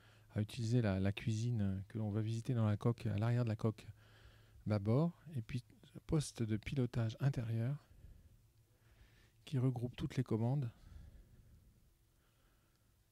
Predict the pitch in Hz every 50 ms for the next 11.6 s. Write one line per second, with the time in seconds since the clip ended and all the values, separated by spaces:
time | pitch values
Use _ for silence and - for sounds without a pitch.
0 | _ _ _ _ _ _ - 127 123 123 - - - 180 175 165 170 160 139 -
1 | - 139 139 143 151 156 151 143 123 120 113 123 185 - _ - - - - -
2 | - - - - - - - - - - - - _ _ _ _ _ _ _ _
3 | _ _ _ _ _ _ _ _ _ _ _ - - _ - - 127 120 - 151
4 | - - 143 135 135 135 135 123 123 127 131 147 - - - - - - - 165
5 | 165 151 131 117 120 117 - 117 117 135 165 - - 127 - - - 175 165 180
6 | 196 175 - 143 123 - - - 151 139 127 110 - - 131 135 151 175 - _
7 | _ _ _ _ _ _ - - - - - - - _ _ - - _ _ _
8 | _ _ _ - - 170 - - - 147 131 123 120 120 110 107 104 101 - _
9 | _ _ _ _ _ _ _ _ _ _ - - _ _ _ - - _ - -
10 | - - - - - - - 107 113 - - - 185 165 - - 127 113 113 104
11 | 104 143 170 - - - 123 120 143 160 -